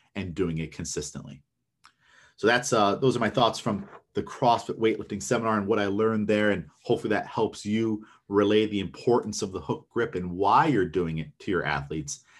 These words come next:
And heck, if you're an athlete and you've been wondering, "Well, I hate the hook grip, why do I have to do it?" Now, hopefully you have a little bit better insight. Now, the next seminar that I'm going to talk about,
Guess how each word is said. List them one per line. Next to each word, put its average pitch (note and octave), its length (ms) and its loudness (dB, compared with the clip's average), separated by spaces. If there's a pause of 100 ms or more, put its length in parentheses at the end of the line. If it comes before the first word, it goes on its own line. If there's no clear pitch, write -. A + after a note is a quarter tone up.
(120)
And F#2+ 100 -10
heck, B2 280 -4
if G#2 120 -2
you're A2+ 140 2
an G#2+ 100 0
athlete A2+ 540 2
and G2 100 -6
you've G2+ 200 -4
been G2 140 -2
wondering, A2 340 -4
"Well, G2 320 -2 (200)
I F#2+ 120 0
hate C#3 320 0
the - 60 -6
hook A#2+ 220 -2
grip, C#3+ 300 -2
why G#2+ 220 0
do G#2+ 100 0
I F#2+ 60 -2
have A#2 160 -4
to F#2+ 80 -18
do C3 160 4
it?" D3+ 160 -4 (480)
Now, G2 260 0
hopefully G2 460 -2
you F2 100 -6
have F2 300 -6 (100)
a E2+ 60 -12
little F2+ 120 -2
bit F2 160 -4
better D#2 220 -4
insight. - 380 -10 (1400)
Now, G2+ 100 2
the G#2+ 100 -2
next C3 340 -4
seminar A#2+ 480 0
that A2+ 120 -4
I'm G#2 160 -6
going G2+ 220 -2
to F#2 340 -8 (220)
talk A#2+ 380 0
about, B2+ 380 -2